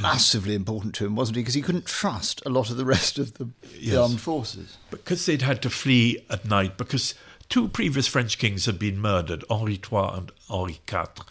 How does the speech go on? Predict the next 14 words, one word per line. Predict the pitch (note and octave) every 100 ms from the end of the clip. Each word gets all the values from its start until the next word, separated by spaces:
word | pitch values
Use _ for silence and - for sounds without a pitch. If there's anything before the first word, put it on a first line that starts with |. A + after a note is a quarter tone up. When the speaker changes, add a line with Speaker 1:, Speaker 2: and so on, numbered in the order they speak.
| -
Speaker 2:
his | - F#2+
own | A2+ G#2
grandfather. | F2+ G2 F#2 D#2+ E2 D2 D2+ - - -
His | - G#2+ -
father | - C3+ A#2+ G2 F#2+
had | F2+ E2+ - -
had | F#2 - - - - -
about | - -
six | - - G#2
or |
seven | F2+ G#2 F2
conspiracies | E2+ G#2+ - A2 G2+ G2 F#2
against | F2 F2 E2+ -
him. | D#2+